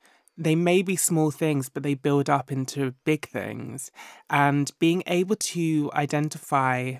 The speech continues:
when you're on the receiving end of a microaggression is so powerful be-, for, for, um, the person receiving it, because it just, it takes away that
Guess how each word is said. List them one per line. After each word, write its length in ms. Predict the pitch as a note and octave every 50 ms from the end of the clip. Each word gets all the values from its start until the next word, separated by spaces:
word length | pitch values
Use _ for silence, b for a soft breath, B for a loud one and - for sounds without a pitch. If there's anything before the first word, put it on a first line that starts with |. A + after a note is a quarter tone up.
| - _ _ _
when 640 | - D#3 D3 D3 C#3+ C#3+ C#3 C#3 C#3 C#3 C3+ A#2 - _ _ _ _ _ _ _ _ _ - -
you're 560 | - E3 D3 C#3+ C#3+ C#3+ C#3 C#3+ C3+ - - _ _ _ _ _ _ _ b b b b b b b _ _ _ -
on 140 | D#3 D#3 D#3
the 80 | D#3
receiving 500 | D3 D3 - - F#3 F3+ F#3+ F3+ F#3 E3+
end 160 | D#3+ D3 D3 D3
of 80 | C#3
a 60 | C#3+
microaggression 920 | C3+ C#3 C3+ C3+ C3 - C#3 B2+ - B2 A#2 B2+ - - F#2+ F2+ G2+ G2+ - B B B B B B B B B B B B B -
is 400 | E3+ D3 C#3+ C#3+ C#3 - - - _ _ _ _ _ _ _ _ _ _ _ _ _ _ _ _ _ _ _ _ -
so 540 | - - - - F3+ E3+ E3 E3+ E3 E3 - _ _ _ _ -
powerful 880 | - - - - F#3 F#3+ G3+ G3+ E3+ - - - C3 B2 B2+ B2+ C3 C3 _ -
be-, 160 | E3+ E3 - - - - - E3 - -
for, 320 | - - F3 D3+ D3 - - -
for, 580 | - - - E3+ D3 D3 C#3+ C#3+ C#3 C#3+ -
um, 140 | D3 C#3 D3
the 60 | D3+
person 300 | - C#3+ C#3+ C3+ - D3+ C#3+
receiving 360 | C3+ - F3+ F#3+ F#3 F3 C#3+
it, 140 | C3+ C3 -
because 340 | D3 - - D3 C#3+ B2+
it 140 | - - B2+
just, 360 | - E3+ C#3+ - - - - - B B B
it 120 | D3+ D3
takes 340 | - - F3+ F3+ E3 - -
away 360 | E3+ D3+ D#3 E3 F3+ F3+ F3
that 300 | - - D3 C#3 -